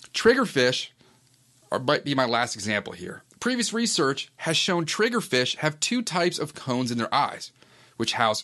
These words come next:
three types of visual pigments, allowing them to see the world in different colors, but until now, the extent of their color vision was not fully appreciated.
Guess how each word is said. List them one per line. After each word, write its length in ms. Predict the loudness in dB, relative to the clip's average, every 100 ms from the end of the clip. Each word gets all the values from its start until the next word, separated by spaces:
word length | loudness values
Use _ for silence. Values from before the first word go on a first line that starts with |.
| -8
three 300 | -4 -2 -2
types 360 | -2 -2 -4 -6
of 60 | -8
visual 300 | -8 -8 -6
pigments, 500 | -4 -4 -8 -16 -20 _ _ _ _ -6
allowing 340 | -2 0 0
them 160 | 0 0
to 60 | -2
see 200 | -2 0
the 120 | 2
world 260 | 2 2
in 80 | 0
different 260 | -6 -12 0
colors, 460 | 4 4 2 -2 -10 _ _ _ _
but 100 | 0
until 240 | 2 0 0
now, 380 | 2 4 4
the 120 | 4 0
extent 400 | 0 0 0 2
of 120 | 0
their 140 | 0
color 320 | 2 2 2
vision 360 | 2 0 0 0
was 140 | 0
not 220 | 2 0 0
fully 320 | 0 2 0
appreciated. 680 | -2 -2 -2 -4 -8 -10